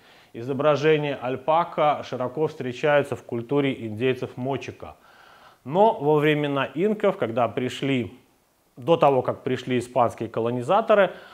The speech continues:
шерсть альпака ценилась тоже очень высоко и использовалась как местная валюта. Носили её только, ну, высокопоставленные граждане. Например, шерсть альпака могли носить только духовенство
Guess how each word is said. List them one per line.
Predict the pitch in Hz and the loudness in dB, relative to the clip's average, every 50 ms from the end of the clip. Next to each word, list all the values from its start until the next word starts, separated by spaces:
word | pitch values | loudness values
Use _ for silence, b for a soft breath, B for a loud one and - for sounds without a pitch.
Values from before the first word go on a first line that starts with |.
| B B B - - | B B B -16 -16
шерсть | - - - 160 180 185 180 180 - - - | -12 0 4 4 6 6 4 2 -2 -8 -6
альпака | 120 131 127 - - 147 143 135 143 123 | -4 -4 -2 0 2 2 2 2 0 -4
ценилась | - - 143 147 147 135 127 127 - | -4 -4 -4 -2 -2 -2 -2 -4 -4
тоже | - - 156 151 131 120 | 0 2 4 4 4 2
очень | 127 - 135 131 127 - 131 110 | 0 -4 -6 -6 -6 -6 -8 -8
высоко | 101 107 - - 117 107 107 - - 185 196 208 208 196 - - - - - | -8 -8 -6 -4 -4 -4 -4 -2 -2 2 4 4 4 2 0 -4 -14 -14 -8
и | 143 131 131 127 123 120 117 117 117 110 104 101 98 95 - 104 | -6 -2 0 0 0 0 0 0 -2 -2 -4 -8 -12 -16 -14 -14
использовалась | 120 113 - - - 156 139 127 127 117 110 | -12 -12 -8 0 2 2 2 2 0 -2 -2
как | - 123 110 - - | -4 -6 -6 -6 -6
местная | 123 123 117 - - 113 110 | -6 -6 -6 -6 -6 -6 -4
валюта. | 104 107 107 107 120 156 202 226 220 202 180 175 B B B B B B B B B B | -2 -2 -2 0 0 0 0 0 2 0 0 0 B B B B B B B B B B
Носили | 117 117 120 117 - - - 185 202 202 190 | -6 -6 -6 -6 -6 -6 -6 -4 -2 2 2
её | 170 147 127 | 4 2 2
только, | - - - 156 165 170 160 165 - 175 165 160 156 151 - - - _ _ _ _ _ _ _ _ _ _ _ _ _ - | 0 -2 0 2 2 2 2 2 2 2 2 2 2 -2 -8 -16 -20 _ _ _ _ _ _ _ _ _ _ _ _ _ -20
ну, | 120 110 117 117 110 | -16 -10 -10 -6 -4
высокопоставленные | 120 135 - 175 143 - 143 - 156 135 - - - 135 127 120 117 104 107 107 107 98 | -4 0 0 0 0 0 0 0 0 -2 0 2 4 6 6 6 4 0 -4 -4 -6 -6
граждане. | 95 120 123 120 110 98 90 87 92 87 87 87 B B B B B B B B | -2 0 0 0 0 0 -4 -8 -12 -12 -14 -16 B B B B B B B B
Например, | - 110 107 - 127 139 143 143 143 143 135 131 - - 123 | -14 -10 -8 -4 -2 -2 0 2 2 2 2 2 -2 -6 -10
шерсть | - - 151 135 123 - - | -2 0 0 0 0 -2 -4
альпака | 123 117 - 156 175 180 - 151 | -4 0 2 2 2 2 2 0
могли | 131 127 113 113 120 123 | -2 -2 -2 -4 -4 -4
носить | 123 123 123 123 - 143 131 - | -2 -4 -4 -4 -6 -8 -4 -2
только | 139 127 123 123 117 | 0 0 0 -2 -4
духовенство | 110 113 113 - - 117 113 123 135 160 190 202 196 - - 190 185 170 - - | -4 -4 -4 -2 -2 -2 -2 -2 -2 -2 -2 -2 -4 -6 -2 0 0 0 0 -4